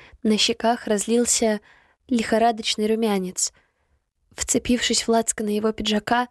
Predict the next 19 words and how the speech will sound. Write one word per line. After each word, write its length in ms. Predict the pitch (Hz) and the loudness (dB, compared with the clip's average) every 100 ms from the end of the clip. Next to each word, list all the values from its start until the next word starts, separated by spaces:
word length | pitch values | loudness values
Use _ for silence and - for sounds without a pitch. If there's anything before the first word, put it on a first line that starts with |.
| - - - _ _ - | -10 -20 -20 _ _ -6
я 200 | 247 226 | -2 0
сильно 380 | - 262 233 | 2 2 2
переживала, 680 | 214 220 214 214 233 262 233 | 0 -2 -2 -2 0 0 0
что, 520 | 220 - - 208 202 - - - _ - | -2 -2 0 0 0 -6 -18 -20 _ -2
если 340 | 247 233 226 | 0 2 0
тот 340 | 220 262 247 | 0 0 -2
меня 220 | 220 214 214 | -4 -4 -2
вдруг 260 | 220 226 | -2 -2
отпустит, 680 | 208 - 254 285 - 214 - _ _ _ _ _ | -2 -2 0 0 0 -4 -6 _ _ _ _ _
то 80 | - | -2
я 160 | 220 254 | 0 2
совершенно 520 | - 240 - 254 240 | 2 0 0 0 0
точно 420 | - 262 - 240 | 0 0 0 -2
украшу 380 | 226 - 247 247 | -2 -2 -2 -2
собою 380 | - 226 233 233 | -2 0 0 0
ковёр 400 | - 214 247 262 - - _ | -2 0 0 -2 -8 -20 _
вслед 300 | - 262 247 | -2 0 0
за 80 | 226 | 0
полотенцем. 760 | 226 240 - 226 202 - 208 | 0 -2 0 0 0 -4 -4